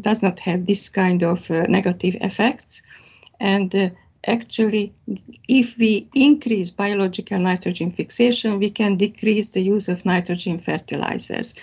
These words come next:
And also, this is less harmful for the, the environment. So really, the objective is to increase nitrogen fertilizer,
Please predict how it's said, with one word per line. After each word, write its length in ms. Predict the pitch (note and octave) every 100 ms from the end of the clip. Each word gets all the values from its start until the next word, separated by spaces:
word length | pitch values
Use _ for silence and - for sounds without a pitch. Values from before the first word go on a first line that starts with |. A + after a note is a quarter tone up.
| - -
And 160 | G3 -
also, 580 | G#3 A3 - F#3 F3+ - - -
this 240 | G#3 G#3 F#3
is 140 | F3+
less 280 | G3+ G3+ -
harmful 640 | - F3 F3 F3 F3 E3+ F3
for 280 | - F3
the, 380 | F3 E3 D#3+ D3 - _ _ _
the 240 | D#3+ - - F#3
environment. 760 | F3 F#3 - - - - - - - - -
So 380 | G#3 G#3 G3+ - -
really, 580 | B3 A#3 A#3 B3 A#3 -
the 400 | A3+ F#3+ F3+ -
objective 840 | - A#3 F#3+ A#3 A#3 - G#3+ G3+ -
is 320 | G#3+ G#3+ -
to 200 | - F3+ -
increase 640 | A#3 A3 A3+ F#3+ F3+ -
nitrogen 540 | F3+ F3+ E3 E3+ F3 D#3+
fertilizer, 920 | E3 E3+ - E3+ E3+ - - -